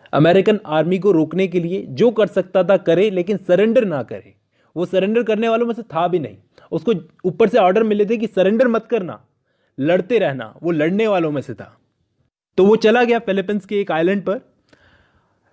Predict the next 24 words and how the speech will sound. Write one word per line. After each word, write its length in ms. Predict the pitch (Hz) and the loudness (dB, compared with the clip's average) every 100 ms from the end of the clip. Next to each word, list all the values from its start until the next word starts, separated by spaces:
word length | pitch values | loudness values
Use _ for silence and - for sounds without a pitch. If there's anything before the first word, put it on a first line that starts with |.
| _ _ | _ _
फिर 80 | 254 | -2
टाइम 300 | 262 208 254 | 0 0 0
के 100 | 277 | -2
साथ 180 | 285 269 | -2 -4
क्या 200 | - 233 | -4 -4
हुआ, 180 | 214 254 | -2 -4
अमेरिका 500 | - 175 190 214 277 | -6 -6 -2 0 0
जापान 360 | 185 180 214 226 | 0 -2 -2 -2
पर 140 | 226 190 | -4 -8
इतना 300 | 165 214 254 | -8 -4 -2
हावी 260 | 185 175 196 | -2 -2 -2
हो 100 | 190 | -4
गया। 140 | 233 | -2
वो 100 | 220 | -2
दिसंबर 440 | 180 185 233 262 | -2 -2 0 2
का 80 | 247 | 0
टाइम 260 | 208 180 185 | -2 -4 -2
था 120 | 196 | -4
जब 200 | 180 175 | -2 -4
वो 80 | 185 | -4
नाइनटीन 360 | 165 160 196 180 | -6 -6 -6 -4
फ़ोर्टी 220 | 165 180 | -4 -4
फ़ोर 220 | 156 156 | -4 -4
में 240 | 175 190 | -6 -8